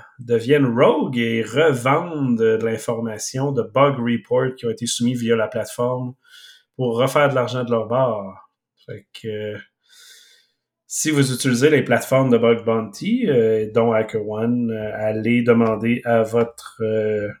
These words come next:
contact, là, dans l'entreprise pour savoir si vous êtes directement impacté.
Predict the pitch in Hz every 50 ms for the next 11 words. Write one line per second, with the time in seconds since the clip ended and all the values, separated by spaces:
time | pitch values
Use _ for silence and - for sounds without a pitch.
0 | _ _ - - 117 107 101 - 113 117 117 - - - - 113 113 107 104 107
1 | 107 - - 101 98 - 175 196 196 - - 117 107 113 117 120 - - 120 120
2 | 110 110 104 104 110 117 117 - - _ - - 110 104 101 104 110 113 123 123
3 | - - 120 113 120 131 131 - 123 123 127 - - 120 110 - - - - -
4 | 113 131 - - -